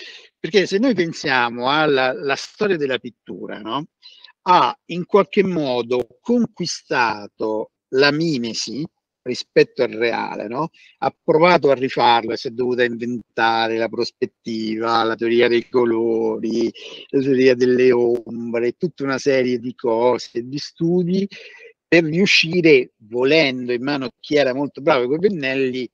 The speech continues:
a dare l'illusione del vero, no? Che poi era, eh, dobbiamo introdurre un concetto che prima non abbiamo detto.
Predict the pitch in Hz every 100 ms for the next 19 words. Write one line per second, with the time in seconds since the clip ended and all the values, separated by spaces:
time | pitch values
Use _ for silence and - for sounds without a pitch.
0 | _ - - - - 117 117 135 135 131
1 | 131 139 131 131 - 147 147 131 117 120
2 | 117 110 123 113 107 104 107 135 151 -
3 | 113 - 147 127 131 139 131 117 - _
4 | _ _ _ _ _ _ _ 123 123 _
5 | - 170 - 131 143 135 131 131 127 135
6 | 120 120 - 120 - 135 127 113 - 127
7 | 120 113 113 113 113 110 104 _ -